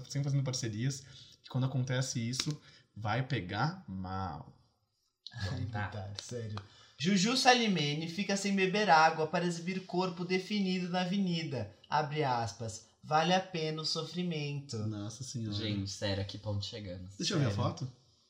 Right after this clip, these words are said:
Speaker 1: Eu acho ela bonita, sabia?
Speaker 2: A Juju?
Speaker 1: Ué, ela não era loira?
Speaker 2: Era, mas
Speaker 1: Não
Speaker 3: Mas
Speaker 1: gostei dela,
Speaker 3: cabelo,
Speaker 1: não,
Speaker 3: né?
Speaker 1: não, é.
Speaker 3: A gente muda.
Speaker 2: Nossa, mas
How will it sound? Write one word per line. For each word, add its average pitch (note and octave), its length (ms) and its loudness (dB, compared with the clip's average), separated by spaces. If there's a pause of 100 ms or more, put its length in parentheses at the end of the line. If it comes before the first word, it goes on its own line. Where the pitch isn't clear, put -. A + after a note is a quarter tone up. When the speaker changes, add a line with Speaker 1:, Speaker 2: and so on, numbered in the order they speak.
(960)
Speaker 1:
Eu C3+ 80 -2
acho C#3+ 160 0
ela C3+ 80 2
bonita, A2 260 -2
sabia? A2+ 380 -6 (320)
Speaker 2:
A A2+ 140 -4
Juju? B2+ 440 -6 (920)
Speaker 1:
Ué, D#3+ 280 2 (140)
ela F#3+ 280 -4
não D#3+ 100 2
era G#2 160 0
loira? B2+ 420 -2 (440)
Speaker 2:
Era, C#3+ 360 -2
mas G2 800 -8
Speaker 1:
Não C#3 80 0
Speaker 3:
Mas A2 160 2
Speaker 1:
gostei C3+ 140 0
dela, A2 120 4
Speaker 3:
cabelo, A2+ 220 2
Speaker 1:
não, - 100 -4
Speaker 3:
né? - 180 -4
Speaker 1:
não, A2 140 -6
é. A2+ 40 -4
Speaker 3:
A A#2 80 -4
gente C3+ 160 -10
muda. C#3 340 -12 (460)
Speaker 2:
Nossa, B2+ 260 -4
mas A2 460 -8